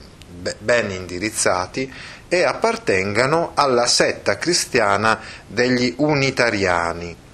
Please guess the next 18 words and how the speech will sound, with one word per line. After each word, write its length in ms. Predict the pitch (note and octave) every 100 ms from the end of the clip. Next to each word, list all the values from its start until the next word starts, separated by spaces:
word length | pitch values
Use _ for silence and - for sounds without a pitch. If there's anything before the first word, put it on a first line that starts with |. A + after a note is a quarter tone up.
| - - - - - - - - - - -
come 280 | C#3+ G#2+
lui. 260 | - F2 F2+ - - - - - - -
L'unitarianismo 1500 | C#3+ G3+ F#3+ F#3 F3 D3 C3+ B2+ A#2 G2 F#2 G2 G#2 - -
è 140 | D3
una 220 | C3 B2+
setta, 680 | - G#2 - - - E3 - - - G2+
mm, 540 | G2 F#2+ F2+ F2 E2+ E2 - - - -
per 200 | D#3 D#3+
cui 120 | E3
la 120 | A#2
religione 420 | A#2 B2+ B2+ D#3 B2
cristiana 540 | E3 - D3 C#3 C#3
viene 260 | A#2 A2 A#2
ridotta 640 | C#3 A2 A2 - C3+ -
ad 140 | B2
un'essenza 800 | A2 A2+ A#2+ - A#2 G2+ G#2 A2+ G#2+
razionale, 1000 | G#2+ - G#2+ F#2+ E2+ E2 E2 E2 - - - - - - - - - - - G2
Dio, 440 | G2 F2+ D2+ C#2